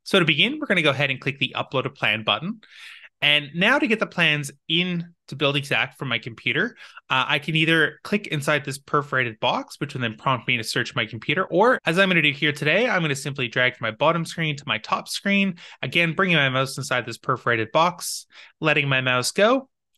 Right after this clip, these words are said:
and then from there, Build Exact will then pick up the plans I wanna import in. If I have multiple pages, I can continue to click and drag and bring each of the sides of the plans in. But for this example, I only just need the one, uh, the one P D F document.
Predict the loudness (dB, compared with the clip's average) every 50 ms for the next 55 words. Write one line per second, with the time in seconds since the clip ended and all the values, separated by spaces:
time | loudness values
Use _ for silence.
0 | _ -2 0 2 2 2 0 0 -2 0 0 2 0 0 0 0 0 0 0 -2
1 | 0 0 0 0 0 -2 -4 -4 -4 -4 -4 -4 -4 -4 -4 -2 0 -2 -2 -4
2 | -8 -20 -20 -20 _ -20 -10 -4 -2 -2 -2 0 0 -2 -2 -2 -2 -4 -4 -4
3 | -6 -6 -4 -2 0 0 0 0 -2 -6 -10 _ _ _ _ _ _ _ _ _
4 | _ _ _ _ _ _ _ _ _ _ 0 0 2 4 4 4 6 6 4 4
5 | 4 2 2 2 0 -4 -6 -2 -2 0 0 0 0 -2 -4 -2 -2 -2 -2 -2
6 | 0 2 2 2 2 0 -4 -8 -8 -8 -8 -8 -6 -4 -4 -4 -4 -6 -8 -6
7 | -6 -6 -6 -6 -6 -6 -4 -4 -2 0 2 2 2 2 0 -2 -8 -20 -20 -20
8 | -16 -10 -6 -6 -4 0 2 0 0 0 -2 -4 -4 -6 -6 -6 -6 -4 -2 -2
9 | 0 0 -2 -2 -4 -8 -12 -10 -6 -4 -2 -2 -2 -4 -4 -4 -2 -2 0 -2
10 | -2 -6 -10 _ -2 -2 -2 -2 -2 -6 -2 0 2 2 2 0 -2 0 2 2
11 | 2 2 2 2 0 0 -2 _ _ -4 0 0 2 2 0 0 -2 -4 -4 -6
12 | -6 -4 -6 -6 -4 -4 -6 -6 -8 -14 -18 _ _ -4 -2 -2 -2 -2 -4 -4
13 | -4 -4 -4 -6 -6 -6 -4 -2 -2 -2 -2 0 0 0 0 0 -4 -8 -8 -10